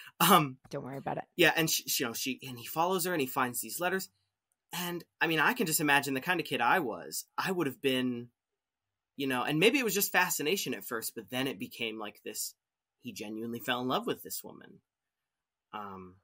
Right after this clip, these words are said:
Speaker 2: Wow, that is so crazy. It's almost like hearing you talk about it. I know that we're,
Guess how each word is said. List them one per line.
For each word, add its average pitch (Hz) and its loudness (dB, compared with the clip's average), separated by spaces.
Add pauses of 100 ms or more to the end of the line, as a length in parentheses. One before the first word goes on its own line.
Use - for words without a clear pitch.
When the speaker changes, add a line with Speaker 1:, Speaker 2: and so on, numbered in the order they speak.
(720)
Speaker 2:
Wow, 240 -4
that 226 2
is 220 0
so 285 0
crazy. 247 4
It's 233 6
almost 311 6
like 285 4
hearing 285 2
you 247 4
talk 226 8
about 170 8
it. 160 4
I 185 6
know 220 4
that 220 2
we're, 185 0